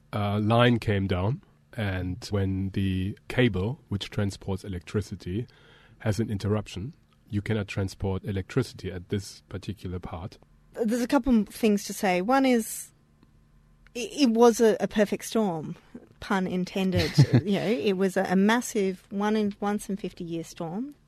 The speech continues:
Speaker 2: A M O, the Australian Energy Market Operator, has done a preliminary report. They'll do a more detailed report. And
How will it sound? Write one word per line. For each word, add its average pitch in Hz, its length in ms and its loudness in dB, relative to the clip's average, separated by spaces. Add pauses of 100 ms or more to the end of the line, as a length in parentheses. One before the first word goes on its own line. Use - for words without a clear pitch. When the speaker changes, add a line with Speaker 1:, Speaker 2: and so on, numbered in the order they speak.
(180)
Speaker 2:
A 202 160 10
M 202 80 10
O, 190 200 4
the 269 100 -2
Australian 180 480 -2
Energy 180 180 -2
Market 175 400 -4
Operator, 175 460 -4
has 175 180 -8
done 175 220 -6
a 170 100 -6
preliminary 240 680 2
report. 254 480 -2
They'll 190 160 -2
do 180 160 -6
a 180 60 -2
more 170 200 -6
detailed 220 580 -4
report. - 460 -4 (400)
And 233 340 2